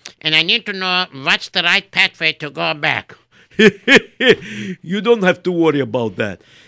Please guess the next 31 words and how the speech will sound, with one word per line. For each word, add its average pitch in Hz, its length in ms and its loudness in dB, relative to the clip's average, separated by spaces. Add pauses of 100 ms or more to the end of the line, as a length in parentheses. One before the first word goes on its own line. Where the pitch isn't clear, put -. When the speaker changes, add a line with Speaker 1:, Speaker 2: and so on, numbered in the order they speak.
(180)
Speaker 1:
<coughs> 262 340 4 (640)
Uh, 151 420 -4
uh, 156 180 0
uh, 160 160 0
excuse 160 380 -2
me? 196 320 -2 (220)
Speaker 2:
You 139 140 -2
don't 294 200 -4
have 285 160 2
to 277 80 -6
worry 294 220 -2
about 196 300 -2
getting 180 320 -2
back 170 220 -2
on 165 160 -2
the 151 120 0
road. 131 300 -2 (340)
You 226 200 -2
don't 294 240 2
need 330 240 4
it 247 160 0
anymore. 151 580 0 (260)
Speaker 1:
Uh, 131 80 -6
wh-, 143 140 -14
wh-, 147 160 -8
what, 156 200 -2
what 160 160 0
are 165 40 -4
you 175 100 -4
talking 156 320 -8
about? 107 320 -4